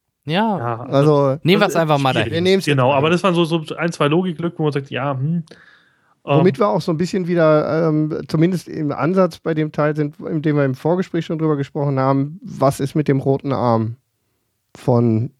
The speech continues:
Speaker 3: äh, von Artu?
Speaker 1: Gibt's da nichts im Wiki?
Speaker 2: Warte.
Speaker 1: Nee, nicht von R zwei, von C drei P O.
Speaker 3: Äh, von C drei P O, Entschuldigung.
Speaker 2: Ich schau mal nach.
Speaker 1: Weil das ist, äh, hatte
Speaker 3: Es
Speaker 1: ich ja im
Speaker 3: war zu,
Speaker 1: Vorgespräch,
Speaker 3: sie
Speaker 1: warum
Speaker 3: haben's
Speaker 1: hat
Speaker 3: zu
Speaker 1: der einen
Speaker 3: sehr,
Speaker 1: roten
Speaker 3: sie,
Speaker 1: Arm?
Speaker 3: vor allem, sie
Speaker 1: Die
Speaker 3: haben's
Speaker 1: haben's so
Speaker 3: zu sehr,
Speaker 1: betont,
Speaker 3: sie haben's
Speaker 1: ne?
Speaker 3: zu sehr
Speaker 1: Ja.
Speaker 3: betont,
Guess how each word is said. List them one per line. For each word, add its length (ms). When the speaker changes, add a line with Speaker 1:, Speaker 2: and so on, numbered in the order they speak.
Speaker 3:
äh, 320
von 520
Artu? 480
Speaker 1:
Gibt's 180
da 100
nichts 200
im 140
Wiki? 380
Speaker 2:
Warte. 240
Speaker 1:
Nee, 140
nicht 160
von 100
R 160
zwei, 240
von 160
C 160
drei 120
P 60
O. 40
Speaker 3:
Äh, 20
von 180
C 140
drei 140
P 120
O, 120
Entschuldigung. 400
Speaker 2:
Ich 80
schau 180
mal 160
nach. 260
Speaker 1:
Weil 80
das 160
ist, 200
äh, 280
hatte 200
Speaker 3:
Es 60
Speaker 1:
ich 40
ja 60
im 60
Speaker 3:
war 80
zu, 80
Speaker 1:
Vorgespräch, 320
Speaker 3:
sie 80
Speaker 1:
warum 140
Speaker 3:
haben's 180
Speaker 1:
hat 80
Speaker 3:
zu 80
Speaker 1:
der 60
einen 80
Speaker 3:
sehr, 60
Speaker 1:
roten 280
Speaker 3:
sie, 100
Speaker 1:
Arm? 160
Speaker 3:
vor 80
allem, 140
sie 80
Speaker 1:
Die 40
Speaker 3:
haben's 120
Speaker 1:
haben's 120
so 80
Speaker 3:
zu 120
sehr, 100
Speaker 1:
betont, 320
Speaker 3:
sie 60
haben's 160
Speaker 1:
ne? 80
Speaker 3:
zu 200
sehr 200
Speaker 1:
Ja. 100
Speaker 3:
betont, 400